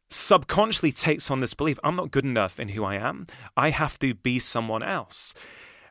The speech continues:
And I think this is the perspective that we all need,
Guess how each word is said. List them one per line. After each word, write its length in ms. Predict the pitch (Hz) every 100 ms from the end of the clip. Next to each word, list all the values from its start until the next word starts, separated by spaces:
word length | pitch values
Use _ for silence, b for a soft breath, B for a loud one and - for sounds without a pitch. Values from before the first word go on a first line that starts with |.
| B
And 340 | 165 180 170 - b b _ -
I 140 | 190
think 320 | 247 226 170 - _
this 280 | 127 170 -
is 220 | - - - _
the 100 | 135
perspective 1080 | - - - - 175 - - 90 90 - - - _ _ _ -
that 280 | - 139
we 160 | 117 135 -
all 260 | - 143 147
need, 400 | 127 90 82 -